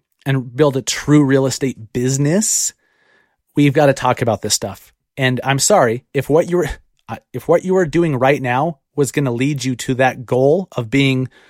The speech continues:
you know, having a million dollars a year or, or two hundred thousand dollars a year or whatever the hell your goal is, if what you're doing right now is gonna get you there,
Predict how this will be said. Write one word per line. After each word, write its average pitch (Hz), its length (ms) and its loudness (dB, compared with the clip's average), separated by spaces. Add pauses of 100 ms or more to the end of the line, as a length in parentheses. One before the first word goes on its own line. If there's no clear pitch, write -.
(320)
you 135 80 -6
know, 127 80 0
having 131 260 0
a 117 60 -2
million 139 320 2
dollars 127 340 2
a 117 40 -6
year 113 300 -6
or, 101 240 -14 (280)
or 120 240 -6
two 196 180 2
hundred 165 240 0
thousand 139 300 0
dollars 123 300 -2
a 120 40 -8
year 113 180 -6
or 135 140 -2
whatever 196 440 2
the 170 100 -2
hell 185 420 0
your 151 200 -2
goal 131 380 2
is, 117 460 -6 (540)
if - 120 -12
what 165 140 2
you're 160 80 0
doing 147 220 0
right 139 180 2
now 143 160 2
is 131 80 0
gonna 127 160 -2
get 143 180 0
you 135 100 0
there, 117 380 2